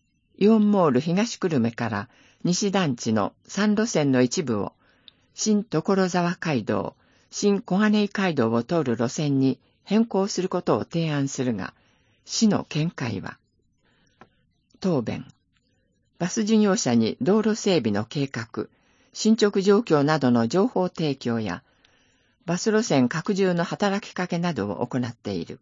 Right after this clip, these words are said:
今後さらに新規バス路線の開設と合わせて要望を行うなど、地域公共交通の充実に向けて取り組みたい。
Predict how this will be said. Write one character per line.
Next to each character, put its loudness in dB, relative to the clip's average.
今 2
後 2
さ -2
ら 0
に 0
新 0
規 -4
バ 0
ス -4
路 0
線 0
の 2
開 -6
設 -4
と -2
合 -2
わ -2
せ -4
て -2
要 2
望 0
を -2
行 -6
う -4
な -4
ど、 -10
地 0
域 -4
公 0
共 2
交 2
通 0
の 0
充 0
実 -6
に 0
向 0
け -4
て -2
取 -4
り -4
組 -4
み -6
た -14
い。 -18